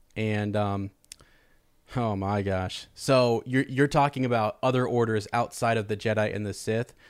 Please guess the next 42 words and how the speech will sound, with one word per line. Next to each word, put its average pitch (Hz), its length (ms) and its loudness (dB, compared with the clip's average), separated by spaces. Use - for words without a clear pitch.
I 131 100 4
think 165 160 2
in 151 60 4
the 117 80 2
Skywalker 156 640 2
saga, 110 500 2
yes, 131 380 0
they 120 160 0
were, 131 160 2
they, 123 220 0
you 127 160 -2
had 127 140 2
to 120 100 0
continue 131 480 -2
to 110 40 0
focus 117 380 0
on 107 120 -2
those 101 180 -8
two - 180 -6
orders, 107 480 0
and 104 160 -2
that's 113 200 -2
where 113 120 0
we're 104 120 0
at. 98 300 -4
But 107 80 0
I 175 100 6
think 196 200 -2
going 151 200 2
forward, 117 380 0
one 127 100 0
of 147 80 2
the 135 40 -6
things 131 160 0
that 120 100 -2
they 110 100 -2
may 110 180 0
pull 113 300 -4
from 107 160 -10
the 104 180 -10
E 107 80 -6
U, 107 360 -4